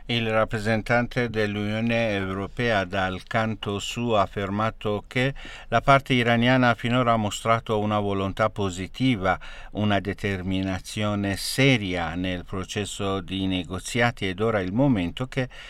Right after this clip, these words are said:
i colloqui raggiungano ad un risultato sperato. Borrell ha tenuto a sottolineare ancora una volta la propria disponibilità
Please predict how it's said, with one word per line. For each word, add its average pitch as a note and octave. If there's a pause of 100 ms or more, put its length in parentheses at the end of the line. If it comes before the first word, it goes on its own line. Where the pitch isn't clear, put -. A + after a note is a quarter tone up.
(220)
i E3
colloqui G2+
raggiungano F#2+
ad F#2
un A#2
risultato F#2
sperato. F2 (520)
Borrell A#2
ha G#2
tenuto A2
a G#2+
sottolineare G#2
ancora A2+
una A2+
volta A2
la F2+
propria G2+
disponibilità G#2